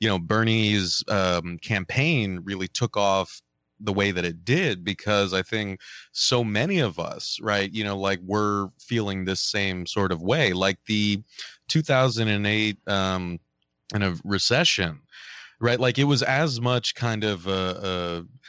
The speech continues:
kind of breaking of the seeming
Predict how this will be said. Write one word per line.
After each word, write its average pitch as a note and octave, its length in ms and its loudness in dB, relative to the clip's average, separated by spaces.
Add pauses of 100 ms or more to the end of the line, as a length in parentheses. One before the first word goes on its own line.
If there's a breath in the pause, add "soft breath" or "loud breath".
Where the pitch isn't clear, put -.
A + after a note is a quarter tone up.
(240 loud breath)
kind A#2 100 0
of E2+ 200 -4
breaking A2 760 2
of G2 640 2 (280)
the G2 140 0
seeming G2+ 600 -2